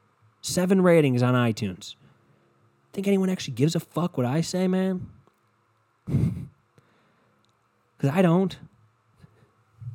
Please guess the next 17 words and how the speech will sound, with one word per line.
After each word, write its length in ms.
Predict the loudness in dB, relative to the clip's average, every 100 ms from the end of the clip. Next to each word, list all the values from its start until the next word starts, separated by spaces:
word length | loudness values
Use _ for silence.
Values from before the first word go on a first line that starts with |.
| -18 _ _ _ -20 -20 -20 -20 -20 -10
I 40 |
don't 60 | -6
even 120 | -4
know 80 | -2
where 80 | -4
I 40 |
was 140 | -8
going 380 | -4 2 6 6
with 120 | 4
that, 300 | -2 -8 -10 -4
but 240 | 0 0 -4 -20 -20 _ _ _ _ _
fuck, 340 | _ -6 -4
when 100 | -2
somebody 200 | 0 0
tells 260 | 2 2 4
me, 200 | 4 2
like, 340 | -2 -4 -10